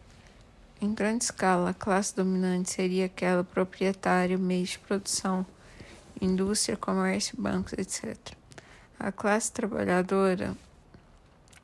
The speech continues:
por sua vez, seria a que vende suas forças de trabalho em troca de sua sobrevivência. Isto é, a estrutura produtiva da sociedade que constitui uma classe dominante, proprietária dos meios de produção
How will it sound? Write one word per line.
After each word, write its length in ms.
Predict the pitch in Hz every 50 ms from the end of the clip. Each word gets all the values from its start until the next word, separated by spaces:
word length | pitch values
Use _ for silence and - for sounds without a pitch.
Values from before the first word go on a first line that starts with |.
| - - - - -
por 140 | - - 202
sua 300 | 196 - - - 196 196
vez, 320 | 196 - - 190 185 190 185
seria 420 | - - - 185 190 214 196 196
a 20 |
que 280 | 190 - - - 190 190
vende 420 | 202 - 180 180 185 190 190 180
suas 400 | - - - - - 190 - -
forças 600 | - - - 190 185 185 - - - - - - - - - - - - - - - - - - - - - -
de 140 | - - 202
trabalho 480 | - - 214 202 190 190 196 196 196
em 140 | 202 202 208
troca 400 | 226 - 190 190 190 - - -
de 100 | 196 -
sua 220 | - - - 196 196
sobrevivência. 1120 | - - 208 185 190 185 190 196 226 208 214 226 226 202 - - 190 - - - - - - - - - - - - - - - - -
Isto 280 | 233 - - - - 226
é, 140 | 214 214
a 80 | 202 226
estrutura 840 | 214 208 - - - - 214 196 202 202 - - - 208 226 233 247
produtiva 880 | 240 240 - 202 196 190 196 202 - - - - 214 214 226 220 214 202
da 120 | 196 190
sociedade 880 | 196 - - 196 - - - 196 190 185 196 185 185 190 196 202 - -
que 140 | - 202 190
constitui 520 | - - 190 196 - - - - - 196
uma 160 | 196 190 190
classe 400 | 190 - - - 190 196 - -
dominante, 760 | - - 190 190 190 185 185 185 185 185 196 208 262 - -
proprietária 920 | - - - 190 - - - 190 190 - - - 190 190 202 - 233 233
dos 240 | 214 196 196 196 202
meios 360 | 214 190 190 196 208 220 233
de 80 | - -
produção 800 | - - 190 185 185 - - - - - 185 185 190 208 240 277